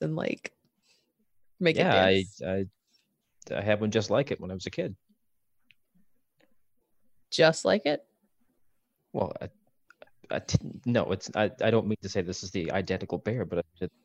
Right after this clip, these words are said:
Speaker 2: it's a teddy bear. I think every, every Earth child had one of these at one point.
Speaker 1: Mm. You know, I also read that Earth children were fond of naming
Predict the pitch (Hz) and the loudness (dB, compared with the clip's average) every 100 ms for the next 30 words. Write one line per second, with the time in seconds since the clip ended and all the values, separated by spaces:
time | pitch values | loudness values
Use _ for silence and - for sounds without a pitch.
0 | - - - 104 92 - - - 98 - | -20 -18 -6 -4 -4 -8 -12 -8 -8 -6
1 | 123 87 85 - - - - _ _ _ | -4 -4 -8 -20 -20 -20 -20 _ _ _
2 | _ - 113 90 90 - 95 92 101 98 | _ -2 2 2 2 2 2 2 -4 -4
3 | 90 98 82 95 127 87 95 - _ _ | -4 -4 -4 -2 -4 -2 -4 -6 _ _
4 | - 190 160 151 - - - - 214 208 | 0 2 0 -4 -10 -18 -2 4 6 8
5 | 190 294 208 156 156 151 151 151 180 214 | 6 6 4 4 4 4 2 2 2 0
6 | - - 160 151 160 151 151 151 - 170 | -4 -2 -2 2 0 0 -2 -6 -6 -6
7 | 156 147 143 147 175 233 147 110 73 | -4 -6 -6 -4 0 0 -2 -4 -8